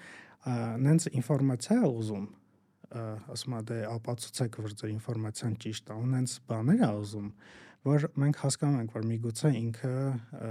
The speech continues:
Credit Suisse-ի փաստաբանների հետ ա խոսել,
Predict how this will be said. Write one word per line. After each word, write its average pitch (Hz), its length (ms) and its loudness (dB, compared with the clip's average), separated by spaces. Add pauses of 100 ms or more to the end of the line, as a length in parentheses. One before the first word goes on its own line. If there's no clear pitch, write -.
Credit 113 380 -6
Suisse-ի 123 560 -2
փաստաբանների 113 840 -2
հետ 113 260 -4
ա 95 80 -4
խոսել, - 480 -8